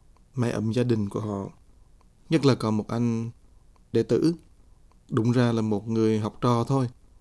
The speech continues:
nói với thầy như thế này: "Thưa thầy, con năm nay đúng sáu chục tuổi rồi. Con đã lấy vợ cũng gần hơn ba chục năm, đứa con đã hai mươi mấy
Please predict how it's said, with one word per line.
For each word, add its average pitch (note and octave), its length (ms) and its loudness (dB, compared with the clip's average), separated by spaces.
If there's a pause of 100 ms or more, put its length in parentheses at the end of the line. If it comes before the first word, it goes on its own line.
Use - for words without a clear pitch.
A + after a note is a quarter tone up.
(360)
nói A2+ 220 0
với A#2 100 0
thầy A#2 220 0
như A#2+ 80 0
thế A#2+ 140 -4
này: G#2+ 360 0
"Thưa A#2+ 60 -2
thầy, G#2+ 280 0
con A2+ 380 0 (760)
năm A#2 200 0
nay A#2 180 2 (100)
đúng A#2 240 -2
sáu A2 180 0
chục - 180 -4
tuổi A#2+ 180 0
rồi. A2+ 300 0 (1600)
Con A2+ 420 0
đã A#2+ 120 -2
lấy A2+ 180 2
vợ A2 280 2 (200)
cũng C3+ 200 -4
gần A2 340 2 (640)
hơn B2+ 300 0
ba C3 140 2
chục C3+ 220 -2
năm, A#2+ 340 0 (160)
đứa B2 220 -4
con A2+ 380 -2
đã A2 120 -6
hai A#2+ 100 -2
mươi B2 100 2
mấy A#2+ 300 2